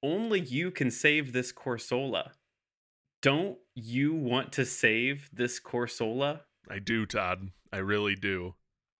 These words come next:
Speaker 2: Tell us why Galarian Cor-, uh, Corsola is so sad, and why Alolan Muck is so sad.
Speaker 1: Yeah.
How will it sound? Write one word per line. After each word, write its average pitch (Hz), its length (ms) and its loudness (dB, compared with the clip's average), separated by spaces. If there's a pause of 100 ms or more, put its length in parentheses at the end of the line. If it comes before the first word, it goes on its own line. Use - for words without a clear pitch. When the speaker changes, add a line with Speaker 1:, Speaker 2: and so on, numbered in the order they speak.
(120)
Speaker 2:
Tell 151 160 2
us 156 120 -4
why 135 320 2 (280)
Galarian 107 600 0
Cor-, 98 260 -10 (100)
uh, 113 120 -6 (120)
Corsola 95 760 -6
is 90 100 -6
so 92 380 -4
sad, 85 420 -6 (340)
and 120 160 6
why 117 160 4
Alolan 110 400 0
Muck 104 280 -2
is 98 140 -6
so 95 220 -4
sad. 98 420 -6
Speaker 1:
Yeah. 175 140 6